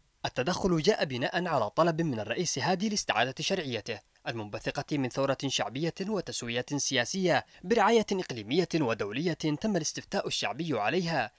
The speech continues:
بانتخابات رئاسية توافقية وحوار توافقي، كاد أن يؤسس لتحول ديمقراطي آمن قبل أن يتم اختطاف الدستور والانقلاب على العملية السياسية في نهاية المطاف.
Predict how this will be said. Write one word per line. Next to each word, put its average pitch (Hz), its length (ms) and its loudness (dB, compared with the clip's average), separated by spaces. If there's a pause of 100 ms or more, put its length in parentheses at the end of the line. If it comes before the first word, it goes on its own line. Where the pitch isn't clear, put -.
(140)
بانتخابات 117 600 -2
رئاسية 143 500 -2
توافقية 156 960 0 (180)
وحوار 214 440 6
توافقي، 165 640 2 (300)
كاد 143 180 2
أن 127 160 -2
يؤسس 160 400 -2
لتحول 151 680 0
ديمقراطي 120 640 -4
آمن 156 520 4 (300)
قبل 220 200 2
أن 190 100 -2
يتم 175 280 -2
اختطاف - 440 -4
الدستور 143 500 -2
والانقلاب 165 600 0
على 120 180 0
العملية 107 500 -4
السياسية 131 760 0 (240)
في 131 140 -6
نهاية 101 340 -8
المطاف. 131 440 -2